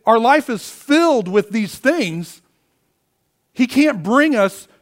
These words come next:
to new levels. He can't bring us into new arenas. He, he has to, we have to get past those things that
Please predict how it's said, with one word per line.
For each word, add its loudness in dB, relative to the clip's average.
to -6
new 0
levels. 2
He 0
can't 0
bring 0
us -2
into -4
new -2
arenas. -2
He, -2
he 0
has -2
to, -2
we -2
have -2
to -8
get -8
past -2
those -4
things -4
that -2